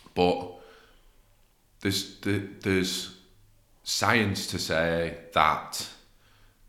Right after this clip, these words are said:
that, oh, I can't remember how they worded it now, but it, it, they, they've basically proved that training in groups is better for the mind and body than training by yourself.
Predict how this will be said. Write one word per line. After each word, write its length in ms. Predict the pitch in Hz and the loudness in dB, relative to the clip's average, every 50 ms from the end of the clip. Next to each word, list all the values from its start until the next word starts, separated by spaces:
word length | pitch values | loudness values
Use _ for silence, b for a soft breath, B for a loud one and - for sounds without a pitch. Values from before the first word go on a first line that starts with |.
| _ _ - | _ _ -6
that, 260 | 87 82 76 - - - | -4 -4 -4 -6 -10 -12
oh, 60 | 85 | -12
I 60 | 80 76 | -12 -12
can't 240 | - - 92 87 | -10 -10 -10 -10
remember 260 | - 87 85 82 82 80 | -8 -8 -6 -4 -4 -2
how 100 | 80 82 | -2 -2
they 120 | 85 82 | -4 -6
worded 400 | 78 85 87 92 90 85 76 71 | -4 0 0 0 0 0 -2 -6
it 120 | 76 - | -8 -6
now, 260 | 78 82 82 78 76 - | -4 -4 -2 -2 -4 -6
but 100 | - - | -6 -6
it, 180 | 78 73 - - | -6 -6 -6 -8
it, 300 | 90 87 - - - - | -8 -8 -10 -10 -8 -6
they, 80 | 101 90 - | -6 -6 -6
they've 340 | - - 104 90 92 - - | -6 -6 -4 -4 -4 0 2
basically 480 | 98 98 101 101 - - - 82 78 | 2 2 2 2 -2 -4 -6 -8 -10
proved 880 | - - - - - 98 92 95 90 80 - - 73 73 - - - - - - - | -10 -10 -10 -6 -4 -2 0 0 0 0 -2 -4 -6 -8 -10 -12 -12 -16 -18 -4 2
that 400 | 87 80 80 76 69 - - - B B B B B B B B B - | 4 6 6 6 4 2 -4 -12 B B B B B B B B B -8
training 480 | - - 98 90 90 87 85 85 82 | -4 0 0 2 2 2 0 -2 -2
in 320 | 85 82 80 80 73 73 - | -2 -4 -4 -6 -8 -10 -10
groups 800 | - 98 92 95 95 82 - - - - - - - - - - - - - b b b b b b b b b b b b b b b b b _ _ _ _ _ - | -6 -4 -2 -2 -2 -2 -4 -6 -10 -12 -12 -10 -10 -10 -12 -16 -20 -20 -20 b b b b b b b b b b b b b b b b b _ _ _ _ _ -8
is 520 | 80 80 76 76 73 - - - - - - _ _ _ _ _ _ - | -6 -4 -4 -4 -6 -6 -10 -12 -14 -18 -20 _ _ _ _ _ _ -2
better 320 | 92 - - - - 82 | -2 -2 0 -4 -8 -8
for 160 | 76 - - 78 | -8 -6 -6 -6
the 100 | 82 82 | -4 -4
mind 460 | 82 80 80 80 80 82 82 78 82 | -2 0 0 0 0 -2 -4 -6 -6
and 140 | 78 73 73 | -8 -4 -2
body 340 | 80 82 78 69 64 65 73 - - | 0 0 0 -2 -4 -6 -8 -10 -12
than 220 | 78 73 73 73 73 | -10 -8 -8 -8 -8
training 320 | - - 82 78 78 76 | -6 -4 -4 -4 -2 -4
by 140 | 73 67 71 | -4 -6 -6
yourself. 520 | 69 - - - 80 87 - - - - | -6 -6 -6 -4 -4 -6 -6 -10 -14 -20